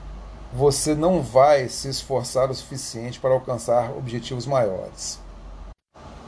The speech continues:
Esse é o motivo pelo qual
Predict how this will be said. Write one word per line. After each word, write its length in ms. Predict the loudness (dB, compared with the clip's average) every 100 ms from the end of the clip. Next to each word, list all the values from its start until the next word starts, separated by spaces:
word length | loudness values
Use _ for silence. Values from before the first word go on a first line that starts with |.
| -18 -18 -18 -18 -16 -16 -16 -16 -16 -14 2
Esse 240 | 4 6 6
é 20 |
o 60 |
motivo 560 | 6 4 0 0 0 0
pelo 220 | 0 -2
qual 540 | 0 4 6 6 2